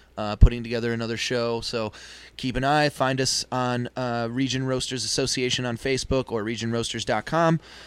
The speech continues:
Uh, first Tuesday of every single month, I host an open mic at Sci-Fi Donuts here in Griffith, Indiana.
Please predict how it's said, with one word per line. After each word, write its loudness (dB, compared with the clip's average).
Uh, 6
first 2
Tuesday 4
of 6
every 2
single 2
month, 2
I 2
host 0
an -2
open 0
mic 0
at -4
Sci-Fi 2
Donuts 0
here 2
in 0
Griffith, -4
Indiana. 2